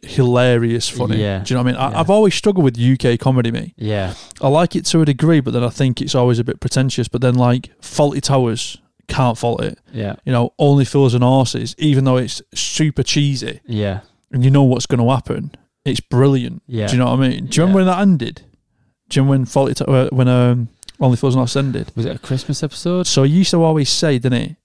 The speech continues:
Speaker 1: "This time next year we'll be millionaires."
Speaker 2: Yeah.
Speaker 1: He used to, that's, that was his thing all the way through. And they had this, uh, garage. And in this garage, he just had loads of junk,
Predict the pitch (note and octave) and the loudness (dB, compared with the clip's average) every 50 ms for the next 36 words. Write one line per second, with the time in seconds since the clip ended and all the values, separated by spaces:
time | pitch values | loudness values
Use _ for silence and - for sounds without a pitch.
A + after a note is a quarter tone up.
0 | _ _ _ _ _ _ _ - D3 - - - - A#2+ A#2 A#2+ A#2+ B2 C3+ - | _ _ _ _ _ _ _ -8 -8 -8 -6 -6 -6 -4 -4 -2 -2 -4 -4 -6
1 | - - B2+ B2+ B2 B2 B2 A#2+ C3+ B2 B2 B2+ B2 B2 B2+ B2 B2+ B2 A#2 A2+ | -8 -6 -4 -2 0 0 0 0 0 0 0 2 2 2 2 0 0 0 -2 -2
2 | A2+ - - - - - - - A2 A2 A2 A2 - _ _ _ _ _ _ _ | -4 -6 -8 -8 -10 -12 -10 -6 -4 -4 -4 -4 -6 _ _ _ _ _ _ _
3 | _ _ _ - - C#3+ A#2 A#2 B2+ A#2+ - - - C3 B2 C3 B2 A2+ A#2+ A2 | _ _ _ -6 -2 -2 -2 0 -2 -4 -4 -4 -4 -2 0 0 0 -2 -2 -4
4 | - - C#3+ C3+ C3 B2 A#2+ A#2+ A#2+ A#2 A#2 A#2 A#2 A2+ - - B2 B2+ B2+ A#2 | -2 0 0 2 2 2 2 2 2 2 2 0 0 -2 -2 -2 0 0 0 -2
5 | - _ - - - - - - - - - - _ - - B2+ A#2+ A#2+ A#2 B2 | -4 _ -20 -20 -20 -18 -18 -18 -18 -20 -20 -20 _ -4 0 0 2 2 2 2
6 | A#2+ C3 C3+ C#3 C#3 B2 - - B2+ A#2 A2+ A2+ G#2+ - - C3+ C3+ C3 A#2 - | 2 2 0 0 -2 -2 0 0 0 0 0 -2 0 0 0 2 2 2 0 -2
7 | - - - - _ _ _ _ _ _ _ _ _ _ _ _ _ _ _ _ | -6 -12 -12 -12 _ _ _ _ _ _ _ _ _ _ _ _ _ _ _ _
8 | _ _ _ _ - - - C3 A#2+ B2 B2 B2+ B2 - - C#3 B2+ B2+ A#2+ A2+ | _ _ _ _ -12 -2 0 2 2 4 4 2 2 0 0 2 2 2 2 0
9 | A#2+ A2 - A#2 A#2 A#2 B2 B2 A#2+ - B2 A2 - A#2+ A#2+ B2 C3+ - - - | -2 -6 -6 -4 -2 0 2 2 2 0 -2 -4 0 0 0 0 -2 -6 -14 -18